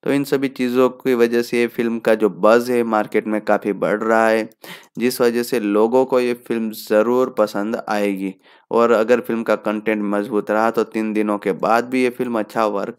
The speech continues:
करेगी। लोगों को ये फिल्म ज़रूर, ज़रूर पसंद आने वाली है। फिल्म के गानों की बात करें, तो फिल्म में टोटल आपको चार पांच गाने देखने को मिलते हैं, जहाँ पे वो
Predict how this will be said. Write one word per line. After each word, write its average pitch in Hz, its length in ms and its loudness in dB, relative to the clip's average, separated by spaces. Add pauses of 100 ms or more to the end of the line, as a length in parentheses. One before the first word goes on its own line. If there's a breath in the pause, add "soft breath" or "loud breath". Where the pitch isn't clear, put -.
करेगी। 95 500 -2 (440 loud breath)
लोगों 120 320 4
को 131 100 0
ये 120 100 2
फिल्म 117 280 -6
ज़रूर, 104 420 0
ज़रूर 110 480 0
पसंद 101 320 -6 (140)
आने 101 240 -4
वाली 95 380 -4
है। 92 180 -8 (880)
फिल्म 117 220 0
के 117 160 0
गानों 104 380 -2
की 131 140 -6
बात 120 340 0
करें, 117 280 -2
तो 117 120 -4
फिल्म 113 240 -6
में 113 140 -4
टोटल 110 380 0
आपको 101 560 -2 (500 loud breath)
चार 110 280 0
पांच 110 200 -2
गाने 104 320 -4
देखने 95 360 -6
को 113 260 -2
मिलते 104 440 -4
हैं, 92 240 -6 (360 soft breath)
जहाँ 110 500 -2
पे 113 120 4
वो 107 240 -4